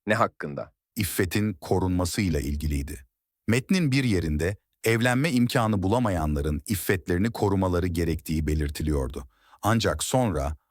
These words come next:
Speaker 2: aynı metinde genç cariyelerin iffetlerini korumak istemeleri durumunda fuhuşa zorlanmamaları gerektiği ifade ediliyordu.
Speaker 1: Gerçekten ilginç. Bu iki durum arasında bir çelişki var gibi görünüyor.
Speaker 2: Ali,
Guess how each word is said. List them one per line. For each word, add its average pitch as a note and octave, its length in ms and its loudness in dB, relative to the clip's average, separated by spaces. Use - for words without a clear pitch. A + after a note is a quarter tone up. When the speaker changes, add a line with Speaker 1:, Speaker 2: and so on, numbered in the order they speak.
Speaker 2:
aynı D3+ 320 4
metinde E2+ 460 0
genç G2+ 400 0
cariyelerin F2 680 0
iffetlerini F2+ 680 -2
korumak F2+ 400 -2
istemeleri E2+ 600 -2
durumunda E2 540 0
fuhuşa A#2 640 2
zorlanmamaları F#2 880 0
gerektiği D#2+ 500 -2
ifade D#2+ 420 0
ediliyordu. C2+ 480 -4
Speaker 1:
Gerçekten D2+ 460 -6
ilginç. E2 480 -4
Bu A#2 160 2
iki G2+ 440 -2
durum G2 220 -2
arasında E2+ 680 0
bir G#2+ 160 -4
çelişki G2 440 -2
var F2+ 140 4
gibi D2+ 220 -8
görünüyor. D2+ 440 -4
Speaker 2:
Ali, B2 300 2